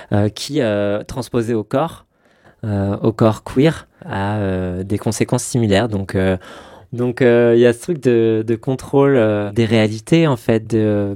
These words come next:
par, euh, ce que, ce qui devrait exister, euh, ce qui devrait être bon,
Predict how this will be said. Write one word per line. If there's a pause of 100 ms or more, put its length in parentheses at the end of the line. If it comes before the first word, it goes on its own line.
par,
euh, (280)
ce
que,
ce
qui
devrait (400)
exister, (840)
euh,
ce
qui
devrait
être
bon,